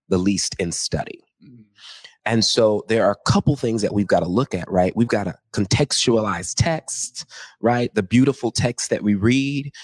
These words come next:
Speaker 1: Not only do we have to do that, we've gotta figure out what the nature of God is.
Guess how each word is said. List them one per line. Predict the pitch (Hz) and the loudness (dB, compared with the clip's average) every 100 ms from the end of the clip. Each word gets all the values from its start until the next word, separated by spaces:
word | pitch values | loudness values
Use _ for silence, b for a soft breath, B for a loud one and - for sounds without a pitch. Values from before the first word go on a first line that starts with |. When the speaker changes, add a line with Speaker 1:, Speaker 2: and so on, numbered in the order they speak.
| B | B
Speaker 1:
Not | 123 139 | -2 0
only | 131 | 2
do | 113 | 2
we | 107 | 2
have | 107 95 | 2 -2
to | - | -2
do | 92 | 0
that, | 127 - | 0 2
we've | 113 170 | 2 2
gotta | 131 104 | 0 -2
figure | - - 113 | -8 -8 -4
out | 107 | -4
what | 107 - | -4 -4
the | |
nature | 98 101 120 135 - 104 90 B B | -4 0 0 0 0 -2 -2 B B
of | 107 87 | -6 -4
God | 101 104 98 | -8 -10 -14
is. | 85 78 - - | -18 -12 -4 -2